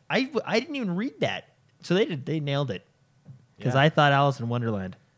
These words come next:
Speaker 2: Look at that.
Speaker 1: Maybe there's, like, a cat in there that helps you out.
Speaker 2: <laughs> You just could keep going down the rabbit hole.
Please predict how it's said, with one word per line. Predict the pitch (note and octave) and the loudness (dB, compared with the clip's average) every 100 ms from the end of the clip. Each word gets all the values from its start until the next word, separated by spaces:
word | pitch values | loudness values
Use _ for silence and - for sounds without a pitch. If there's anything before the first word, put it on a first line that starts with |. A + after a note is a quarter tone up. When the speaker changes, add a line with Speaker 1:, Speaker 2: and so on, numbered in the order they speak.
| _ | _
Speaker 2:
Look | B2+ E3+ | -6 -4
at | D#3+ | -4
that. | G#2+ F#2+ F#2+ | -2 -2 2
Speaker 1:
Maybe | D3+ | 4
there's, | F3+ D#3+ | 4 4
like, | D3+ | 2
a | B2+ - - | 0 -4 -8
cat | A#2 B2 A#2+ - | -2 0 0 -4
in | G#2 G2+ | -14 -14
there | G2 G2 _ _ | -14 -16 _ _
that | A2+ | -14
helps | A2+ A2+ - | -10 -10 -6
you | A2 | -4
out. | G#2+ G#2 C#3+ | -4 -4 -8
Speaker 2:
<laughs> | C3 | -8
You | B2 | -6
just | B2 B2 - - | -4 -6 -8 -12
could | B2+ B2 | -12 -8
keep | C#3+ | -8
going | C#3 C3+ B2+ | -4 -2 -2
down | B2+ B2+ | -4 -4
the | |
rabbit | A2 C#3 A2+ | -4 -4 -6
hole. | G2 F#2+ | -10 -10